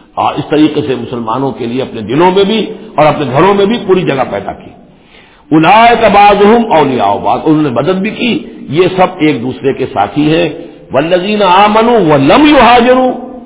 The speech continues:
اور وہ لوگ کہ جو ایمان لائے لیکن ہجرت نہیں کی، ما لکم من ولایتہم من شیء، تمہارا ان کے ساتھ اب کوئی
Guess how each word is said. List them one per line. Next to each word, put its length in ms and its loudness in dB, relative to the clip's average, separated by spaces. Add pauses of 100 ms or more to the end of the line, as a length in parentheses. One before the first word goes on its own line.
(1040)
اور 160 4
وہ 280 4
لوگ 360 4
کہ 60 2
جو 140 2
ایمان 380 2
لائے 320 4
لیکن 280 2
ہجرت 460 2
نہیں 200 0
کی، 140 -2 (420)
ما 280 2
لکم 320 2
من 220 2
ولایتہم 600 2
من 140 -6 (100)
شیء، 260 -2 (360)
تمہارا 460 2
ان 220 0
کے 140 -6 (100)
ساتھ 240 0
اب 200 -8
کوئی 220 4